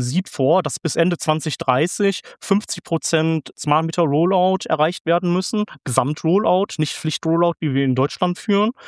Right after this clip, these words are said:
und bis Ende zwanzig dreiunddreißig mindestens fünfundsechzig Prozent aller Endkunden dann ein intelligentes Messsystem haben müssten. Wie gesagt, das ist vor allem für Deutschland relevant. Ähm, ich glaub, äh, in halb Europa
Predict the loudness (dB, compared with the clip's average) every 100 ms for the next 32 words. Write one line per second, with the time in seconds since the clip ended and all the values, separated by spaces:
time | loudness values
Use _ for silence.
0 | -20 -6 -2 -2 0 -2 -2 -2 -4 -4
1 | -2 0 0 0 2 0 0 -4 -6 -8
2 | -16 -2 0 0 0 -4 0 2 2 0
3 | -4 -6 -10 -6 -4 -2 -2 -2 -8 -18
4 | -12 -2 0 2 0 -2 0 0 2 0
5 | 0 0 0 -2 -4 -4 -2 -2 -2 -2
6 | -2 -8 -2 -2 0 -4 -8 -20 -2 2
7 | 2 0 -2 -4 -8 -12 -14 -14 -14 -8
8 | -2 0 2 2 0 -2 -4 0 0 2
9 | 0 0 0 0 -2 0 0 0 2 2
10 | 0 -2 -2 0 0 -2 -2 -2 -2 -6
11 | -20 -20 -20 -4 0 2 0 0 0 2
12 | 0 2 0 2 2 0